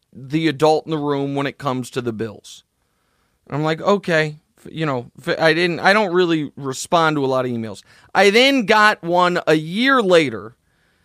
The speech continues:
that said, "This is beneath you, sir." I then got one moments after the Chiefs game ended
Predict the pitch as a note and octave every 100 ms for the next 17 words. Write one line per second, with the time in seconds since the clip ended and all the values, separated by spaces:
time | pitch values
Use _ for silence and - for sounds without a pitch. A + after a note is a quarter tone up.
0 | _ - E3 - - F#3 D#3 C#3+ G#3+ G3+
1 | A3 F#3 C#3 F3+ E3 E3 C#3 B2+ A#2 A2
2 | - A2+ A2+ A#2 _ _ _ _ _ _
3 | _ _ _ G3+ A3+ A#3 D#4 F4 C#4+ B3
4 | A#3+ - F#3+ F#3+ F#3 F#3 F#3 - _ _
5 | - D#3+ F3+ G3 A3 C4 C#4 D4+ D4 C#4
6 | - - G3 G#3 G3+ - G3 F#3+ E3 C#3
7 | - G#3+ G#3+ F#3+ - F#3 F3 E3+ D#3+ -
8 | F3 C#3+ F#2+ - -